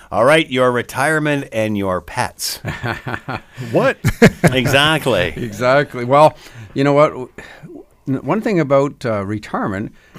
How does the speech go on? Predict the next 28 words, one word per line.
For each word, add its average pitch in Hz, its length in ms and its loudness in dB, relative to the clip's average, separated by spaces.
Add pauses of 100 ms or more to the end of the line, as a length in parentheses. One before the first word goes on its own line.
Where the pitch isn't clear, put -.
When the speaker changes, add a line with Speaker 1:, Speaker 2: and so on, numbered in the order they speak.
(160)
Speaker 2:
and 120 220 -4
p-, - 80 -8
particularly 302 460 -6
for - 60 -10
senior 160 280 0
citizens, 123 540 -6
it's 110 100 -10
been 120 180 -2
proven 131 760 -4 (160)
that 113 140 -6
having 110 420 -2
a 117 120 -8
cat 104 380 -8
or 120 200 -2
a 135 80 -4
dog 98 420 -10
Speaker 1:
Mm-hmm. 87 400 -10 (240)
Speaker 2:
will 120 400 -2
help 110 340 -6
you 110 320 -4
emotionally, 98 840 -8
Speaker 1:
Sure. 104 140 -6
Speaker 2:
anxiety, 104 800 -4
live 147 300 0
longer 101 380 -4
for - 160 -14
that 92 200 -6
matter. 95 340 -8